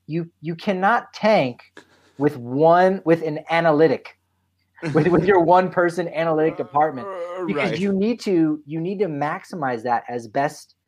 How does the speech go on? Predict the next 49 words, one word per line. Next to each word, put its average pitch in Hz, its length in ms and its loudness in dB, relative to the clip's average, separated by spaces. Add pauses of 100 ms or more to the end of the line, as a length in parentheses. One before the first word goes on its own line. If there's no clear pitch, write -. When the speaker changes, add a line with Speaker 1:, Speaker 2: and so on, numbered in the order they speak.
(280)
Speaker 1:
as 135 160 -2
possible. 131 640 -2 (280)
Like, 127 260 -2 (120)
it, 143 120 -10
it, 139 200 -10
in 135 200 -8 (180)
the 151 80 0
draft, 185 280 4
yeah, 202 140 6
you 123 180 -2
get 185 160 2
the 180 80 -2
number 160 180 0
one 160 120 2
overall 147 280 2
pick. 214 280 0 (260)
You 175 100 -6
could 175 120 0
look 175 140 2
around 160 220 4
and 156 80 -4
take 151 140 -6
the 143 60 -8
best 143 240 0
player, 165 240 6
and, 139 240 0
and 160 180 -2
maybe 277 300 0
you 160 200 -4
say 156 380 2 (560)
they 170 140 4
really 180 340 8
do 185 220 2
wanna 156 220 0
reunite 139 380 -2
with 123 140 -10
Kumar 131 420 -2
Rocker, 139 380 0
a 101 80 -12
guy 123 220 -2
that 120 120 -10
they 120 140 -10
drafted 123 600 -4 (320)
three 135 180 2
years 190 200 6
ago 147 180 4
in 127 60 -2
twenty 131 300 -4
eighteen. 143 400 -2